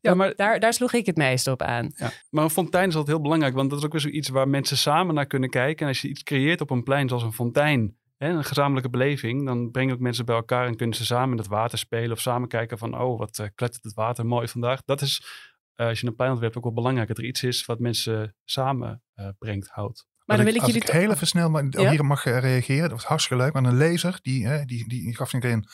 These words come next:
Speaker 3: eh, favoriete plein, maar ook het lelijkste plein. Als favoriet zei ze precies wat jij nu zei.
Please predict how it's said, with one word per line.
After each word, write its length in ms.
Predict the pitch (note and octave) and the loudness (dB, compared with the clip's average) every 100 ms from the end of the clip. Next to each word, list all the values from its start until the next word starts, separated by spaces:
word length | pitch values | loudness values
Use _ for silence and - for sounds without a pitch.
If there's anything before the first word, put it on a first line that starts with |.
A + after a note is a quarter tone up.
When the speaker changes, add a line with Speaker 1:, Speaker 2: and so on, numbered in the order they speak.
| - - | -20 -18
Speaker 3:
eh, 360 | F2 A2+ A2 G#2+ - | -6 0 2 2 2
favoriete 460 | A2+ A#2 D#3 - | 0 2 2 0
plein, 320 | - E3 F#3+ | 0 2 2
maar 120 | E3 C#3+ | 2 0
ook 140 | D3 | -2
het 100 | C3+ | 0
lelijkste 380 | E3+ D#3 B2+ - | 2 2 0 -2
plein. 240 | G#2+ B2+ | -2 -2
Als 100 | - | -4
favoriet 420 | - C3+ D3 E3+ | -4 -2 -2 -2
zei 120 | - A#2+ | 0 -2
ze 60 | |
precies 420 | B2+ - G#3 - - - - - - - - | 0 0 0 -2 -6 -20 -20 -20 -20 -20 -4
wat 180 | B2+ A2+ | -2 2
jij 180 | A#2+ D3 | 2 4
nu 120 | E3 | 4
zei. 320 | D#3 A3+ | 2 0